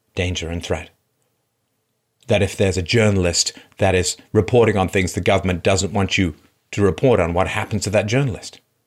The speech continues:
What happens to that journalist? Are they then arrested,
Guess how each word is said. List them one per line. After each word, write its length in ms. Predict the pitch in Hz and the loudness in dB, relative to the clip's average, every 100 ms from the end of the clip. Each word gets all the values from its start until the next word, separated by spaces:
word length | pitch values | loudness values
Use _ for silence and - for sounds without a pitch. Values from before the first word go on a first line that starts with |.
| _ _ _ _ _ _ _ _ _ _ _ _ _ _ _ _ _ _ _ | _ _ _ _ _ _ _ _ _ _ _ _ _ _ _ _ _ _ _
What 140 | 110 104 | -4 -4
happens 300 | 113 113 98 | -4 -4 -4
to 60 | |
that 140 | 92 87 | -4 -2
journalist? 460 | 95 87 80 - | -2 -2 -4 -4
Are 100 | 82 | -4
they 140 | 78 76 | -2 -4
then 200 | 78 78 | -4 -6
arrested, 420 | 76 78 - | -6 -6 -8